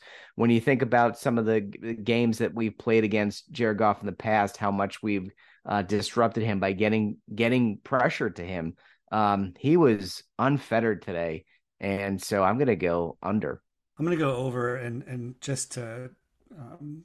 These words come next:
Speaker 2: parlay your point, Shells, Goff, twenty-one of twenty-nine for two hundred and fifty-five yards, three touchdowns, and a one hundred and thirty-three point three.
Speaker 1: Yeah. How many hurries? Like, do we know how many, uh,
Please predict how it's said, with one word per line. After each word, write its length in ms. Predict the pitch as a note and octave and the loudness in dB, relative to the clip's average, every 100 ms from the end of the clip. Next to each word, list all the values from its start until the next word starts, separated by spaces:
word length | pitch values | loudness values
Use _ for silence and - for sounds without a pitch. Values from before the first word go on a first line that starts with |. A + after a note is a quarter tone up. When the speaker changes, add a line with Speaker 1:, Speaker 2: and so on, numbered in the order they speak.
| _ | _
Speaker 2:
parlay 420 | - B2+ B2 A#2+ | -6 -4 -2 -6
your 160 | A2 A2 | -8 -12
point, 480 | - A#2 A2+ B2+ - | -14 -12 -12 -12 -10
Shells, 500 | - C3 B2+ - - _ _ _ _ - | -6 -4 -4 -8 -20 _ _ _ _ -4
Goff, 280 | C3 B2 | -2 -2
twenty-one 600 | - D#3 D3+ C#3+ C#3 C#3 D3 | -6 -4 0 0 2 0 -2
of 160 | A#2+ | -6
twenty-nine 640 | - C#3 C3 B2+ B2 A#2+ A#2+ | -8 -2 0 0 -2 -2 -4
for 160 | B2 | -8
two 160 | - C#3 | -8 -4
hundred 140 | C3+ | -4
and 120 | A#2 | -4
fifty-five 540 | A2 C3 B2+ A2 C3+ A#2 | -8 -8 -8 -8 -10 -8
yards, 380 | A#2+ A#2 A2+ - _ _ _ | -10 -10 -12 -18 _ _ _
three 200 | - D3 | -4 -4
touchdowns, 600 | C3+ B2+ - C3 B2 A#2+ | -2 -4 -4 -4 -2 -4
and 120 | - B2 | -4 -6
a 60 | |
one 160 | B2 C3 | -4 -2
hundred 260 | C3 B2+ | -2 -4
and 100 | A2+ | -6
thirty-three 520 | G#2+ A#2+ A#2 - A#2+ A2+ | -8 -8 -10 -10 -12 -10
point 320 | - A2 - | -12 -14 -16
three. 320 | A#2 A2 G2+ _ _ _ _ _ _ _ _ _ | -18 -18 -18 _ _ _ _ _ _ _ _ _
Speaker 1:
Yeah. 220 | D#3+ G3 D3+ _ | 0 2 0 _
How 140 | G3 | 6
many 140 | B3+ D4 | 8 8
hurries? 520 | C4 B3 A3 A2 - | 6 6 8 6 6
Like, 140 | C#3+ | 4
do 80 | D#3 | 6
we 80 | F3+ | 6
know 80 | F#3+ | 6
how 100 | G#3 | 4
many, 160 | G#3 | 2
uh, 80 | - | 0